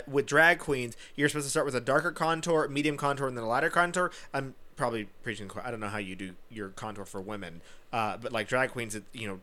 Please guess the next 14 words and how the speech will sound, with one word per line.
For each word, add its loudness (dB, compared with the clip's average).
three 0
different -4
colors 4
is -4
normally 2
how 4
it's -4
supposed -2
to -6
go, 4
and 4
they 4
obviously 6
have 2